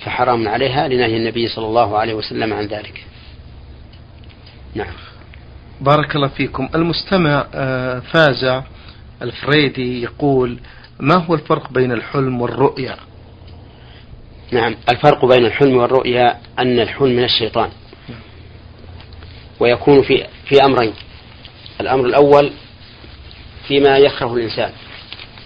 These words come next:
Speaker 1: فإن الشيطان يمثل لل-، للم-، للنائم ما يكره من أجل أن يحزنه ويغمه. والأمر الثاني في أمر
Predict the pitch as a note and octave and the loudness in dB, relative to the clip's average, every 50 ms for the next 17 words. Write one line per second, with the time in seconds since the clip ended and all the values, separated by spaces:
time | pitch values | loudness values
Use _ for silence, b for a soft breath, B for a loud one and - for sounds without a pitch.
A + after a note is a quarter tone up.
0 | - - - B2 B2+ C3 C3 A#2+ - - B2+ A#2+ - C#3 C3+ C3 B2 A#2+ B2+ D3 | -14 -6 -2 -2 0 0 0 0 0 0 2 2 4 4 4 4 4 4 2 2
1 | C#3+ - C3 A#2+ A#2+ A#2 A2+ A#2+ A#2 - - A#2+ A2+ G#2+ A2 A#2 B2 - - C3 | 0 0 0 -2 0 0 -2 -4 -6 -4 -4 -2 -2 0 0 -2 -2 -4 -2 -2
2 | B2+ A#2+ A#2+ C#3 C#3 B2+ C3 B2 A#2 A#2 A#2 B2+ C#3 - - C#3+ - D3 - - | -2 2 2 2 4 4 2 2 2 2 4 4 2 2 2 2 0 0 0 -8
3 | B B B B B B B B B B B B B - A#2+ A#2 G#2+ - A#2+ A#2 | B B B B B B B B B B B B B -6 -4 -2 -2 -2 -2 0
4 | B2 B2 B2 B2 A#2 A2 - B2+ C3 A#2 A2+ - - - - - - - - - | 0 2 2 2 0 0 0 0 0 0 0 -2 -8 -16 -20 -20 -20 -20 -20 -20
5 | - - - - - - - - - - - - - - - - - - - A#2+ | -20 -20 -20 -20 -20 -20 -20 -20 -20 -20 -20 -20 -20 -20 -20 -20 -16 -4 0 2
6 | A#2+ A#2 A2+ C#3+ C3 A2+ G2+ F#2 - - - - - - - - - - - - | 2 4 4 4 4 4 0 -4 -8 -12 -18 -20 -20 -20 -20 -20 -20 -20 -20 -20
7 | - - - - b b b b b b b b b b - - - - - B2 | -20 -20 -20 -20 b b b b b b b b b b -20 -20 -20 -8 -2 0
8 | A#2+ B2+ C3+ B2+ - - - C#3+ C#3+ C#3+ D3 D3 C#3+ - C3+ C3 - - C#3 C#3+ | 2 2 2 0 -2 0 4 4 6 6 6 4 4 2 -2 -2 0 2 2 2
9 | C#3 D3 D3 C#3 C3+ C3+ | 4 4 2 2 0 -2